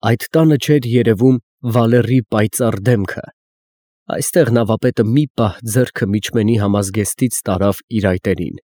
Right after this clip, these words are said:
Սոլ Ջիլսի ծանոթ կեղծամն ու կոճակները անցյալին պատկանող տեսիլք էին դարձել։ Ռիչարդ Ուիտինգտոնի գլխին հարվածել էին, և յուրաքանչյուր ծրագիր կամ նախագիծ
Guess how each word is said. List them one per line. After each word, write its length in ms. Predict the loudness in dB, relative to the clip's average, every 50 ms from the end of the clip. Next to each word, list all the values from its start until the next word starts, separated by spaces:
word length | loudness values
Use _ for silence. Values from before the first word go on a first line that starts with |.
| _ _ _ _ _ _ _ _ _ _ _ _ _ _ _ _ _ -14 -12
Սոլ 400 | -6 0 2 4 4 4 4 2
Ջիլսի 520 | 0 0 0 0 0 -2 -4 0 0 0
ծանոթ 460 | 0 0 -2 0 2 2 2 0 -2 -4
կեղծամն 560 | -2 -2 -2 -2 -2 0 0 2 2 2 0
ու 40 | 0
կոճակները 680 | 0 -2 -4 -2 -2 -4 -2 -2 0 0 2 2 0 -2 -2
անցյալին 580 | -2 -2 -2 -2 -2 -2 -2 0 0 0 0 -2
պատկանող 560 | -2 -4 -6 -6 -6 -6 -2 0 0 0 -2 -2
տեսիլք 500 | -4 -4 -2 -2 -4 -4 -6 -6 -6 -6
էին 240 | -6 -6 -4 -6 -6
դարձել։ 460 | -6 -6 -8 -8 -8 -8 -8 -8 -10 -12 -18 _ _ _ _ _ _ _ _ _ _ _ _ _ _ _ _ _ _ _ -8 -6
Ռիչարդ 580 | -2 0 0 0 0 2 2 2 0 0 -4 -8
Ուիտինգտոնի 800 | -2 2 2 2 2 2 0 0 0 -2 -2 -2 0 2 2 2
գլխին 420 | 2 2 0 0 0 0 0 2 2
հարվածել 560 | 0 0 0 -2 -2 -2 -2 -2 -2 -2 -2
էին, 240 | -6 -8 -12 -16 -20 _ _ _ _ _ -2
և 280 | 2 4 4 4 4
յուրաքանչյուր 800 | 2 2 2 2 2 2 2 0 0 0 0 0 2 2 2 0
ծրագիր 540 | -2 -2 0 0 0 0 0 0 -2 -2 -2
կամ 260 | -2 -2 -2 0 0
նախագիծ 560 | -2 -2 -2 -4 -4 -4 -2 -2 -2 -2 -4